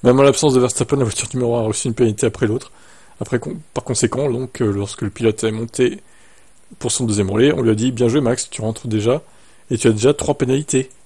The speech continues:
Il a répondu : « J'ai l'habitude. » Lol.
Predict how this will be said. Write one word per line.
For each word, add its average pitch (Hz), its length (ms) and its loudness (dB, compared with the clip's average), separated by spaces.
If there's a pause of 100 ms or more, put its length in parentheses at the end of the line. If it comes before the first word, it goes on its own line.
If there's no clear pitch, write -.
(520)
Il 123 120 2
a - 20 8
répondu : « 110 420 2 (160)
J'ai 120 120 0
l'habitude. » 110 580 0 (1040)
Lol. - 480 -6